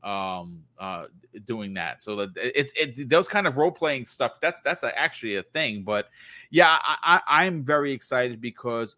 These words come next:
I normally, um, I do make a character that looks at me, you know, I put the mohawk on, I get the glasses, you know, I, I try to make it close to what I look like. But I think that for this particular game, because of its relevance and its importance to me as a gamer, being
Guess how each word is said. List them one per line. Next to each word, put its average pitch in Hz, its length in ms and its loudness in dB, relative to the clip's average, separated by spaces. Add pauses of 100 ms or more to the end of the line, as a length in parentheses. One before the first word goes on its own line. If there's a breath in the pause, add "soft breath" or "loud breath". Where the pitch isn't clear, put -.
(260)
I 147 340 -2
normally, 139 840 -6 (400)
um, 101 360 -4
I 131 120 0
do 143 320 0
make 139 240 -6
a 120 60 -10
character 127 440 -2
that 113 60 -6
looks 123 220 -6
at - 40 -16
me, 120 140 -6
you 113 100 -4
know, 104 80 -8
I - 40 -12
put - 120 -20
the 101 80 -12
mohawk 113 540 -4
on, 107 220 -6
I 101 40 -10
get 90 140 -16
the - 80 -20
glasses, 110 1080 -4
you 107 80 -14
know, 101 80 -6
I, 98 300 -2
I 113 60 0
try 139 260 2
to 139 40 -2
make 135 220 -2
it - 100 -6
close 127 340 -2
to 127 80 -8
what 113 140 0
I 113 120 4
look 123 240 -4
like. 113 180 0
But - 140 -4
I 127 100 4
think 131 280 -6
that 107 200 -2
for 123 80 -8
this 127 300 -6
particular 135 560 -10
game, 123 340 -8
because 120 380 -6
of 110 100 -10
its - 160 -18
relevance 117 760 -2 (300 loud breath)
and 107 140 -6
its 107 160 -6
importance 110 640 -4
to 110 100 -14
me 117 180 -6
as 101 140 -6
a 95 40 -8
gamer, 110 460 -4
being 107 460 -6